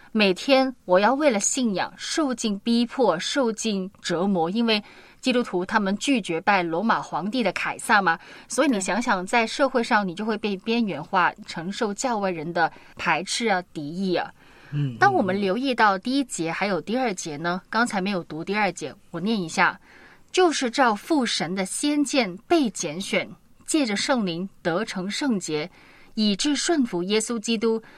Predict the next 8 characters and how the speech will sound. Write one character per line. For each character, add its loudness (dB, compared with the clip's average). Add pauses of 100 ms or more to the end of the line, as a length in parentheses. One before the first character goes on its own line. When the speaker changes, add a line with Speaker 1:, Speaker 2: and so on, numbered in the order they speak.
(180)
Speaker 1:
又 6
蒙 2
他 2
血 0
所 -2
洒 0
的 -4
人， -2